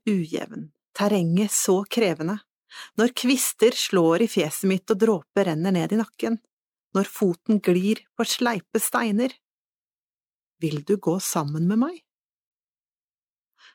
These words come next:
Når jeg til slutt er framme, synker ned på bakken, våt av regnet, våt av tårer, vil du være sammen med meg?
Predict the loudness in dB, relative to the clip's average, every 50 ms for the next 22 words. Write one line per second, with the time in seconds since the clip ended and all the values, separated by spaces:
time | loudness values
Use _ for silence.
0 | _ _ _ _ _ 4 4 6 4 2 0 2 0 -2 -2 -2 0 2 2 2
1 | 2 _ -10 -14 -8 _ -6 -6 -2 -2 -2 -2 0 -2 -6 -8 -10 -10 -12 -16
2 | _ _ _ _ _ _ _ _ _ -8 -6 0 2 4 4 4 2 0 0 0
3 | 2 2 2 2 0 0 -2 -2 -2 -2 -4 -6 _ _ -6 -4 -4 -6 -8 -10
4 | _ _ _ -20 -20 -14 _ 0 2 2 2 2 0 -6 -6 -2 -2 0 0 0
5 | 0 0 0 0 0 0 0 0 -2 -4 -8 -12 _ -2 0 0 0 0 -4 -8
6 | -12 -12 -12 -6 -2 0 2 2 2 2 0 0 -2 -4 -8 -16 _ _ _ _
7 | _ _ _ _ _ _ -2 -2 0 0 0 -2 -2 -2 -4 -4 -4 -4 -6 -4
8 | -4 -6 -6 -6 -4 -4 -2 -2 -2 -2 -4 -6